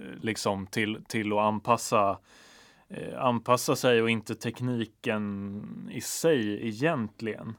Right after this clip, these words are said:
Ehm, men, men jag vet inte, jag tänker att någonting kanske, många har ju t-, på något sätt tvingats prova på det här nu.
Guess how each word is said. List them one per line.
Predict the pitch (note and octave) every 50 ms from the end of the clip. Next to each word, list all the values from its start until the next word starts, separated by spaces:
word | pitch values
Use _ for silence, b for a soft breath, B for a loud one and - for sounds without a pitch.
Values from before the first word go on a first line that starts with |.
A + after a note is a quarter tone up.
| b b b b b b b b b b b b -
Ehm, | - A2+ A2 A2 A2 A2 A2+ A2+ A2+ - - - - - A3 B3 - _ _ _ _
men, | A3+ G3 A#2 A#2+ C3 - C3+
men | B2+ C3
jag | C#3 D3
vet | D3+ E3+ F3 - -
inte, | D3+ C3+ - C3
jag | C3 C3+ C3+
tänker | F3 E3 D3 - D#3+
att | D3+ D3 C#3+ - _ _ - - -
någonting | D#3+ C#3 C#3+ E3 F#3 F#3+ F#3+ E3 C#3 - - C#3+ B2 A#2 A2 G#2
kanske, | - - A2+ G#2+ - B2 A#2 A#2+ A#2+ A#2 A2+ B2 D3 - - C#3+ D3 F#3
många | D3 D3+ E3 D#3+ D3 D3+
har | D#3 E3+
ju | D#3 C#3+
t-, | C#3+ - - E3 -
på | - D#3
något | D3 C3 A#2 -
sätt | - A#2 G#2+ - - - _
tvingats | - - C#3 C3+ C3 A#2 G#2+ G#2+ A#2 C3+ C3+ A#2+ - - - - - - - - - _ _ _ _ _ _ _ _ _ _
prova | - - C3+ B2 A2+ A2+ G#2+
på | - - D3+ A#2+ G2+
det | G2
här | F#2 F#2 G2
nu. | G#2+ - D3+